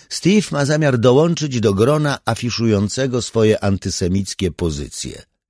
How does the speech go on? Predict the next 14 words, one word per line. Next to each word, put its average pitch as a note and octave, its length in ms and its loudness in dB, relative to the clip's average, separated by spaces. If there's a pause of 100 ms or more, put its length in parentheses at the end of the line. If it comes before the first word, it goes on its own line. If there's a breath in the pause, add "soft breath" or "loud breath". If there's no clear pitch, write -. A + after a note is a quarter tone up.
(280 loud breath)
I G#2+ 120 2
czy B2+ 160 4
uważa, B2 800 2 (420 loud breath)
że F2+ 180 2
ja D#2+ 140 0
również G#2 580 4
powinienem E2+ 600 0
przyjąć C#3+ 720 0 (320)
taką B2 400 0
samą G2 460 2
postawę? G#1+ 640 -6 (960)
Rzuciłem D#2 500 -6
na - 100 -12
Steve'a C2 400 -8